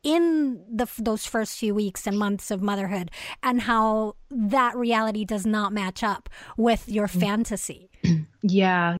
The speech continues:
Speaker 2: we're maybe dreaming for this experience of, of being a mother. And then when we get there and we arrive there, um, you know, the reality doesn't measure up to the fantasy. And,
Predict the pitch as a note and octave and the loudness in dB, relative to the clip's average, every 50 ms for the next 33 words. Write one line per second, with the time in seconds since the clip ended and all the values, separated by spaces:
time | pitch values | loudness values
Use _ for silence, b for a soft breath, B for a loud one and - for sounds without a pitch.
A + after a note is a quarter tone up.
0 | - - G#3+ G#3 G#3 G3+ G3+ G3+ G3+ G3+ G3 F#3+ - - G3+ G#3+ G#3+ A3 G#3 G3+ | -6 -6 -4 -2 2 4 4 4 4 4 2 2 4 4 6 8 8 8 6 4
1 | - G3 F#3+ F#3 F#3 - - - - - - - - G3+ G#3 A#3 A#3 F#3+ E3 E3 | 2 0 0 0 -2 -2 -4 0 0 0 0 2 2 4 6 6 6 6 4 2
2 | D#3+ - - - - - - F3+ E3+ E3+ F#3 - F#3 E3+ - _ F3 F#3 F#3 F3+ | 2 0 -2 -4 -4 -4 -2 -2 -2 -2 0 -2 -4 -6 -2 _ 2 4 6 6
3 | F3 E3 E3 F3 F#3 A3 A3 F#3+ E3 D#3+ E3 B B B B B B B B B | 6 6 6 6 6 4 4 4 4 4 2 B B B B B B B B B
4 | B - A#3+ G#3+ G#3+ A3 G#3+ G#3+ G#3+ G3+ G3 F#3 F3 - A3+ B3+ D#4+ - - F#3 | B 2 6 6 8 8 8 8 8 8 6 4 4 2 0 0 0 0 0 0
5 | E3+ E3+ F3 F3+ F3 F3 F3+ F3 E3+ F3 F3 G3 A#3+ C#4 C4+ B3 - - F3 E3 | 2 2 2 2 2 2 2 2 2 2 2 4 4 4 2 0 0 0 0 2
6 | E3+ E3+ E3+ E3+ B B B B B B - G3 G3 F#3+ F#3 F3+ F3+ F#3 - G3+ | 2 0 0 -2 B B B B B B 0 2 4 4 4 4 2 0 -2 -6
7 | - _ _ _ _ _ C4 B3 A3 A3+ A3 G#3 G3 F#3+ G3+ G3 F#3+ F#3+ F#3+ F#3+ | -14 _ _ _ _ _ -4 2 4 6 6 8 6 6 4 4 6 4 4 4
8 | G3 G3+ G3+ G3+ F#3 F#3 F3+ F3+ F3+ F#3 F3+ F#3+ F3+ F3 F#3 F3+ E3+ E3+ - - | 4 4 4 4 2 2 0 0 -2 0 0 0 0 0 -2 -4 -6 -6 -6 -8
9 | F3 F3 E3 - - A3 A3+ C4 C4 - A3+ - - - D#3+ D#3+ E3 - - - | -8 -8 -10 -4 -2 0 0 0 0 -2 -6 -6 -6 -6 -6 -8 -8 -10 -8 -4
10 | - F3 F3 F3 F3 F3+ F3 | 0 2 2 4 4 2 2